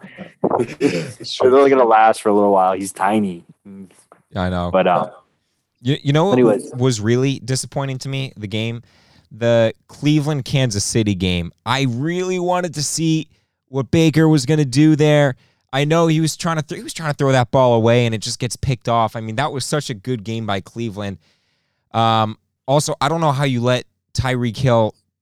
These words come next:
Speaker 3: score a seventy-five-yard touchdown when you're up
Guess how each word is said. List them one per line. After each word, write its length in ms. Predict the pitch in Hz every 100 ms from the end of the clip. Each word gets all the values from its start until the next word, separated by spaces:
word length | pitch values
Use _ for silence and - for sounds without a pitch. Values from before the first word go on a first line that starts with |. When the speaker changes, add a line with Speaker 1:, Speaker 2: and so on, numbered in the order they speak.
| _ _ _ _ _ - -
Speaker 3:
score 360 | - - 139 123
a 40 |
seventy-five-yard 760 | - 131 120 - 117 110 110 98
touchdown 540 | - 113 - 117 110 -
when 160 | 110 110
you're 160 | 101 -
up 220 | 120